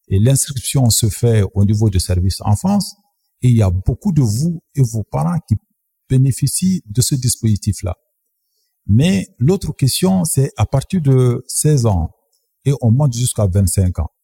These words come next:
Quel accompagnement spécifique il faut mettre en place ? On a mis en place les bourses projets. C'est-à-dire que chaque jeune qui veut aller, euh, en international, en Espagne, en Italie ou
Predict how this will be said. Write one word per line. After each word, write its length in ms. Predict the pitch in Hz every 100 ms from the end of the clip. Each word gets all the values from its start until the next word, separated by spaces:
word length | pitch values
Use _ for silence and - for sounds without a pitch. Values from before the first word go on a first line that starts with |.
| _ _ _ _ _ _
Quel 160 | - 160
accompagnement 640 | 135 - 131 - 123 127 143
spécifique 680 | - - 117 - - 180 -
il 60 | 107
faut 300 | - 127 -
mettre 260 | 107 107 98
en 100 | 87
place ? 440 | - 92 - - _ _ _ _ 104
On 120 | 104
a 80 | 123
mis 140 | 180
en 80 | 143
place 300 | - 147 -
les 160 | 113 107
bourses 400 | 104 190 - -
projets. 420 | - 113 95 92 87 _ _ _ _ _ _
C'est-à-dire 440 | - 107 135 165 170
que 80 |
chaque 320 | 135 - 156 123
jeune 380 | 107 104 87 87 _ _ _ _ _
qui 100 | -
veut 200 | 101 135
aller, 360 | 127 117 120 123
euh, 340 | 107 101 95 92 _ -
en 120 | 107
international, 800 | 127 - 117 113 - 98 95 85 92 _ _
en 180 | 87 104
Espagne, 680 | 123 - - 104 95 87 85 _ _
en 180 | - 90
Italie 640 | 127 - 113 110 107 95 85
ou 100 | -